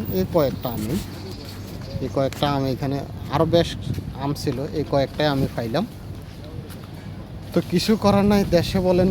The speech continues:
বিদেশে বলেন, রাস্তার পাশ থেকে গাছ থাকলে, রাস্তার পাশে গাছ থেকে চুরি কইরা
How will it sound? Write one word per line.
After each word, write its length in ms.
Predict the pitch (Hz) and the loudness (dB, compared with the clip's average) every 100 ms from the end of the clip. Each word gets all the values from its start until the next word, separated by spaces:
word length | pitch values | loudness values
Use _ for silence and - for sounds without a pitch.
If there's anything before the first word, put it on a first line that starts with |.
| 160 | 4
বিদেশে 340 | 156 160 - 180 | 4 2 2 4
বলেন, 200 | 175 170 165 151 - - - - 123 | 6 4 2 -4 -10 -14 -14 -8 -8
রাস্তার 300 | 127 - 143 | -6 -4 -4
পাশ 120 | 143 143 - | -4 -6 -2
থেকে 180 | 156 165 160 - - - - - - - - - - - | 2 4 2 -4 -10 -6 -6 -6 -8 -8 -6 -4 -2 2
গাছ 160 | 139 - - | 2 2 0
থাকলে, 240 | 165 160 135 | 0 0 0
রাস্তার 280 | 127 - 127 | -2 -4 -4
পাশে 240 | 139 - 156 165 - - - - - - - - - - - - - - 135 | -2 0 0 -2 -6 -12 -12 -12 -12 -12 -12 -12 -12 -12 -12 -12 -10 -6 0
গাছ 140 | 135 - | 0 0
থেকে 220 | 151 151 151 151 - - 151 - - - - - - | 0 4 4 2 -2 -4 -2 -2 -2 -2 -2 -2 0
চুরি 260 | 147 151 156 | 2 4 4
কইরা 240 | 175 180 | 6 6